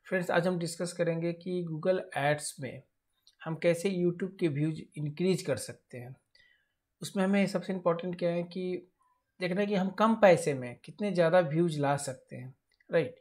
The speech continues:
तो उसी according मैं आपको कैंपेन बना के यहाँ पे दिखाऊंगा और साथ में मैं आपको प्रूफ भी दिखाऊंगा कि कैसे हम इसको इंक्रीज कर सकते हैं और मैंने कैसे बनाई है ऐड और किस तरीके से हमने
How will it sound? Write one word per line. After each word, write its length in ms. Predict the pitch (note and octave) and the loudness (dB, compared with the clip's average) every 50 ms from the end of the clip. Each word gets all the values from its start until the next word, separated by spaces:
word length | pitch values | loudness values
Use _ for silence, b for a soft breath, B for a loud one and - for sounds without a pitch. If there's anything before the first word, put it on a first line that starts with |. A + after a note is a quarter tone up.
| B B B B B B B B | B B B B B B B B
तो 160 | - E3+ E3+ E3+ | 0 2 4 4
उसी 300 | F3 G3+ E3+ - G#3 G3+ | 4 2 2 6 6 6
according 400 | F#3+ F#3+ E3+ F3 E3+ F3+ F#3+ F#3 | 6 8 6 6 6 4 2 2
मैं 140 | F3 F3 F3+ | 2 2 2
आपको 300 | F3+ - D#3 - - F3+ | 2 0 -4 -4 -4 -6
कैंपेन 440 | F3 - D#3 D3+ D3+ D3 F#3+ F#3 E3+ | -2 -2 -2 -2 0 -2 -2 -2 -2
बना 240 | D3+ D3 D3 D3+ E3+ | -2 0 0 0 -2
के 120 | E3+ - F#3 | -2 -2 -2
यहाँ 160 | E3 D3+ D3+ | -2 -2 -2
पे 100 | D3+ D#3 | -4 -6
दिखाऊंगा 440 | C#3 C#3 C#3 - C#3 C3 C3 C3+ D#3 | -6 -6 -6 -6 -6 -6 -6 -6 -6
और 220 | - - - D#3 C#3+ | -6 -6 -8 -8 -6
साथ 300 | - - F3 F3+ F3+ F#3 | 0 4 4 4 4 4
में 80 | G3+ | 0
मैं 140 | G3 F#3+ G3 F3+ | 0 0 0 0
आपको 220 | E3 E3 - F#3 F3 | 0 -2 -2 -6 -6
प्रूफ 300 | - - G3 G#3 G3+ F#3 | -2 2 4 4 4 4
भी 80 | G#3+ G#3+ | 2 2
दिखाऊंगा 520 | F3 F#3 E3 - D3 C#3+ C#3 C#3 D#3+ F3+ B B B B B B B B B - | 2 0 -2 -2 -2 -2 -2 -4 -4 -6 B B B B B B B B B -6
कि 160 | - G3 G3+ - - - - _ - | -2 -2 0 -2 -2 -6 -8 _ 4
कैसे 320 | E3+ E3 D#3+ - - G3 | 4 4 4 4 0 0
हम 180 | F3 F3+ - - | 0 0 0 -2
इसको 280 | - D#3 - - A3 A#3 - G#3 | -6 -6 -4 -4 -4 -4 -2 -2
इंक्रीज 380 | E3+ D#3+ D3 D3+ - E3+ E3 E3+ | -4 -4 -4 -4 -4 -6 -6 -4
कर 140 | - E3 C#3+ | -4 -6 -6
सकते 240 | - D#3 D3+ - E3+ | -6 -6 -4 -2 0
हैं 60 | E3+ | 0
और 80 | E3+ | 0
मैंने 180 | E3+ E3+ F3+ F3 | 0 0 -2 -2
कैसे 300 | F3 E3 D3+ D3 - F#3 F3 D3 | -2 -2 -4 -4 -4 -6 -4 -4
बनाई 320 | C#3+ C3+ C#3 D3+ D3+ C#3+ | -2 -2 -2 -2 0 0
है 160 | C#3 D3 - B2 B2 | -2 -2 -4 -6 -8
ऐड 140 | B2 B2+ - - | -8 -10 -10 -12
और 160 | - C3+ - - | -12 -12 -10 -6
किस 220 | - F3+ F3 - - | -6 -6 -6 -2 -2
तरीके 300 | E3 D#3 D#3+ E3 F3+ E3 | -2 -2 -2 -2 -4 -4
से 140 | E3 - | -2 -2
हमने 320 | D3 C#3+ D#3 D#3+ F3+ G3+ | -2 -2 -2 -4 -4 -6